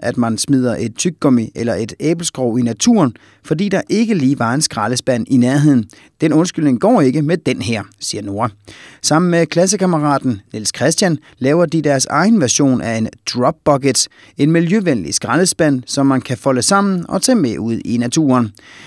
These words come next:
Til sådanne situationer er den rigtig nem at tage med. Du sorterer skraldet og er miljøbevidst samtidig. Det var tanken bag, fortæller Nora. Ådalens Privatskole skiftede i sidste uge skolebøgerne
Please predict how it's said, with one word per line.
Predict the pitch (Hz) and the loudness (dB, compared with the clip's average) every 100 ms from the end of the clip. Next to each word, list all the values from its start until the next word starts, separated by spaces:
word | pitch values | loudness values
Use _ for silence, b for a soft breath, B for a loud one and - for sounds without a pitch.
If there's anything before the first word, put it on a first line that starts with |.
| B _ | B _
Til | 156 | -2
sådanne | - 190 180 175 170 | 2 2 2 0 0
situationer | 175 165 165 214 190 180 135 | -2 0 0 0 0 0 0
er | 123 | 0
den | 131 135 | 0 0
rigtig | 151 175 131 | 0 -2 -2
nem | 117 120 | -2 -2
at | 143 | -2
tage | - 196 | 0 0
med. | 104 107 B B - | 0 -6 B B -10
Du | 120 | -6
sorterer | - 117 165 143 113 | -4 -2 0 0 -2
skraldet | - 180 185 139 123 | -2 0 0 -2 -4
og | 110 110 | -6 -4
er | |
miljøbevidst | 110 123 143 220 175 135 - | 0 2 4 2 2 0 -2
samtidig. | - 113 123 - 127 107 b b - | -4 -2 0 0 0 -2 b b -12
Det | 107 | -4
var | 131 | -2
tanken | 160 127 151 180 147 | 0 0 0 0 0
bag, | 208 170 110 - | 0 0 -6 -10
fortæller | 110 107 104 | -8 -6 -6
Nora. | 107 107 113 104 _ B B B B - | -6 -6 -6 -10 _ B B B B 0
Ådalens | 170 208 180 170 | 2 2 0 -2
Privatskole | - 202 202 - 180 165 127 | 0 0 -2 0 0 2 0
skiftede | - 127 - 120 101 | -2 -4 -4 -6 -2
i | 127 | 0
sidste | - 185 - | 2 0 -2
uge | 123 139 | -2 -2
skolebøgerne | - 175 220 214 147 127 113 | 0 0 2 2 0 0 -2